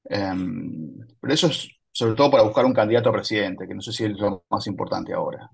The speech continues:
Hay que ver, habrá que ver. Eh, sobre todo lo que perdió el pro y, y intenta despacito recuperar como una unidad de pensamiento y de estrategia, una centralidad que había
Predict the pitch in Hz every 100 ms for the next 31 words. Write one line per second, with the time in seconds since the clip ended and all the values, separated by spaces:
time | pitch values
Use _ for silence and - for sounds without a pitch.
0 | _ - 104 104 - 104 107 110 95 -
1 | - _ _ _ _ _ _ _ _ -
2 | 101 92 98 98 92 85 - - - _
3 | _ _ _ 107 110 156 175 120 104 104
4 | 107 120 131 120 92 113 131 135 113 -
5 | - 104 - 131 107 101 110 107 107 107
6 | 95 104 107 98 92 107 117 113 104 104
7 | 101 101 104 104 107 101 95 98 98 98
8 | 107 107 101 98 98 92 101 95 - 104
9 | 104 - _ _ _ _ _ _ _ _
10 | _ _ _ _ _ - 113 104 110 104
11 | - 110 123 123 104 104 110 101 -